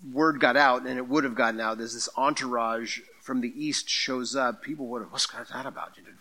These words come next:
and, and people would have started to talk. "Oh, well, they came and they said they came to worship a baby, this king of the Jews." And so, and, and all Matthew says is that the, the people were troubled.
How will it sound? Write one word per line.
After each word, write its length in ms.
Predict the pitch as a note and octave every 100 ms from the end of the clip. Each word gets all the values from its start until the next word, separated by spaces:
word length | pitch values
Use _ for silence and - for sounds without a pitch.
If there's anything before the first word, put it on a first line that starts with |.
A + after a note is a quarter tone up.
| A2 - - -
and, 100 | A#2+
and 140 | B2+ A#2+
people 220 | C#3 C3+
would 100 | C3+
have 60 |
started 280 | - A#2+ A2+
to 60 | G2+
talk. 220 | C#3 A2
"Oh, 100 | B2
well, 140 | F#2
they 120 | E2+ G#2+
came 300 | - G#2 A2+
and 100 | A2+
they 80 |
said 260 | A#2+ A#2+ A2 - - - -
they 120 | G2
came 200 | - A2+
to 120 | A#2 A2+ A#2+
worship 280 | A2 - G#2+
a 60 |
baby, 380 | F2+ C#3 C3+ G#2
this 180 | F2+ -
king 260 | - D#3+
of 80 | C#3
the 60 | A#2+
Jews." 200 | D#3+ C#3+
And 100 | A#2
so, 160 | B2+ - - - - -
and, 140 | D3+
and 120 | - C3+
all 180 | E3+
Matthew 400 | B3 A#3+ G#3+ -
says 280 | E3 D3+ B2
is 100 | A#2
that 220 | A#2+ A2+ - - - -
the, 80 | B2 -
the 80 | D3
people 280 | - G#3+ D3+
were 100 | B2+
troubled. 760 | - - C3+ B2 F#2+ D#2 C2+